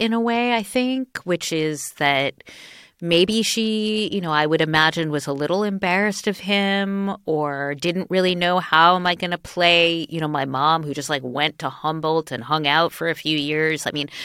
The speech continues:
her, when you start looking into her family history, it doesn't seem like one of a princess, right? So there may have been some anxiety around that. Maybe there were even questions around money around that. What are,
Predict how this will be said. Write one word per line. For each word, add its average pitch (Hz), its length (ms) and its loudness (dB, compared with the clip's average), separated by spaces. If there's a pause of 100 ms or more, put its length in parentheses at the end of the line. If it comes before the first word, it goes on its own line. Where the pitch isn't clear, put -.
(320)
her, 185 420 4
when 180 160 0
you 175 80 -2
start 180 460 4
looking 160 320 -2
into 147 340 -6
her 139 140 -6
family 147 640 -2
history, 160 560 0
it 135 120 -4
doesn't 156 360 2
seem 165 420 -2
like 120 240 -4
one 135 200 -2
of 120 100 -10
a - 80 -8
princess, - 1080 -10 (300)
right? 190 380 -6 (640)
So 165 720 4 (1000)
there 277 120 6
may 277 140 10
have 226 100 8
been 180 180 0
some 139 480 -2 (120)
anxiety 240 840 4
around 214 460 2
that. 185 600 2
Maybe 190 460 4
there 214 160 0
were 180 80 0
even 151 320 -4
questions 135 420 -4
around 123 340 -4
money 233 420 0
around 208 460 -2
that. 196 500 2
What 190 180 4
are, 208 260 0